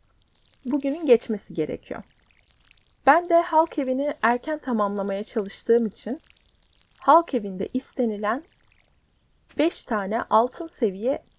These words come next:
yaban havucu yığını var. Bunları dümdüz şekilde ekerseniz altın seviye bir yaban havucu ekmeniz zor. Fakat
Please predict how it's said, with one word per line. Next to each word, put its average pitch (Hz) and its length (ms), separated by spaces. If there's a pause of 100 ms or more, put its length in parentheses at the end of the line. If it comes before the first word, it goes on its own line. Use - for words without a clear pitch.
(120)
yaban 254 340
havucu 220 560 (420)
yığını 220 420
var. 180 380 (380)
Bunları 330 460
dümdüz 311 300
şekilde 277 420
ekerseniz 226 920 (2000)
altın 269 360
seviye 233 480
bir 269 340 (500)
yaban 254 320
havucu 220 400
ekmeniz 269 480
zor. - 360 (480)
Fakat 339 460